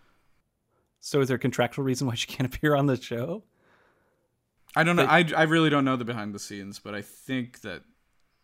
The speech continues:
Speaker 2: like, part of the, the show being so separated in, like, season six and season three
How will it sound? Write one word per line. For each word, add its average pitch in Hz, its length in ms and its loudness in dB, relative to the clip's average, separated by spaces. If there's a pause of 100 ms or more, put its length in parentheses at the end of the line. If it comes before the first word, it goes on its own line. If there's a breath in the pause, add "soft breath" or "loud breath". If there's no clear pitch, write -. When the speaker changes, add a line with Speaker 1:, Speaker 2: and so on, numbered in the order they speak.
(200)
Speaker 2:
like, 95 420 -10 (580)
part 139 180 0
of 127 60 0
the, 117 200 -2
the 110 220 -6
show 120 260 -4
being 107 240 -4
so 107 180 -8
separated 98 720 -6
in, 101 280 -10
like, 98 200 -10
season 92 280 -8
six 92 320 -10
and 92 100 -12
season 92 320 -12
three 92 360 -14